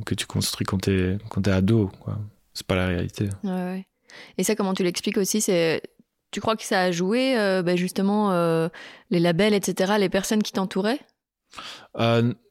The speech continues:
Speaker 1: non, je pense que les gens qui m'ont entouré, euh,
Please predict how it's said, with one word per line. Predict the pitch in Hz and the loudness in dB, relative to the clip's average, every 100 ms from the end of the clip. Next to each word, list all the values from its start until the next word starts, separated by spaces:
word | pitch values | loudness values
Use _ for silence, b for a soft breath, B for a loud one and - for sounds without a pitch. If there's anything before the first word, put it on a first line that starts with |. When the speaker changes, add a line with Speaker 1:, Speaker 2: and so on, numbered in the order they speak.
| - 82 | -20 -6
Speaker 1:
non, | 123 120 127 143 | 0 2 4 2
je | 123 | 2
pense | 139 131 | -2 0
que | 117 | 2
les | 110 107 | 4 4
gens | 104 127 123 | 4 2 2
qui | 110 | 2
m'ont | 110 107 | 2 4
entouré, | 104 - 110 110 120 | 2 -2 -2 2 2
euh, | 120 107 101 101 101 101 | 4 4 4 4 4 2